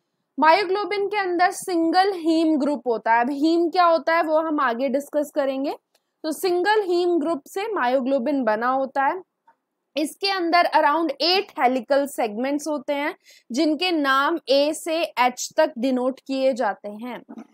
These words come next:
अब हीम की बात करें तो हीम एक हेटेरोसाइक्लिक रिंग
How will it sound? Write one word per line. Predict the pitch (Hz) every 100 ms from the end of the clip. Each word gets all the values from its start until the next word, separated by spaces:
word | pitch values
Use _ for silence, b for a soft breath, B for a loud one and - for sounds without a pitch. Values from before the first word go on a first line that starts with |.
| _ _ _ -
अब | 311 302
हीम | 330 - 370 403
की | 415 415
बात | 381 349 330 -
करें | 349 359 427
तो | 415
हीम | 311 330 370 392 392 294 _ -
एक | 285 339 311 - 381 392 _ _ -
हेटेरोसाइक्लिक | 330 262 392 403 415 381 277 262 311 330 -
रिंग | 302 233 277 311 262